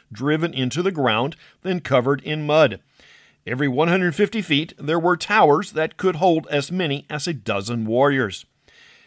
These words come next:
It might be noted the fort was built well before knowledge of Europeans. English botanist and apothecary Nicholas Culpeper is born in sixteen sixteen. He wrote a couple of important texts on the subject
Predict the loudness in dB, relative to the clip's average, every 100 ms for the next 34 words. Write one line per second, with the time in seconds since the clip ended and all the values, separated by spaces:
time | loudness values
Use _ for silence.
0 | _ -6 -4 0 0 0 -2 0 0 0
1 | -2 -2 0 0 0 -2 -2 0 0 0
2 | -8 -20 -6 2 4 4 2 0 0 0
3 | 4 4 2 -2 -6 -12 -6 -4 -4 -4
4 | -2 -2 -2 0 0 -2 -6 -12 _ _
5 | _ -20 -20 -20 _ 0 2 2 0 4
6 | 4 4 0 -2 -2 -2 4 4 4 0
7 | 0 0 0 0 -2 0 -4 -4 0 0
8 | 4 2 2 -2 0 -2 -2 0 2 2
9 | -2 -4 -6 -6 -8 -6 -6 -4 -6 -6
10 | -6 -4 -4 -6 -10 -20 -14 -6 0 2
11 | 2 0 2 2 2 2 2 0 -2 -2
12 | -2 0 0 -2 -4 -2 -2 -2 -2 -2
13 | -4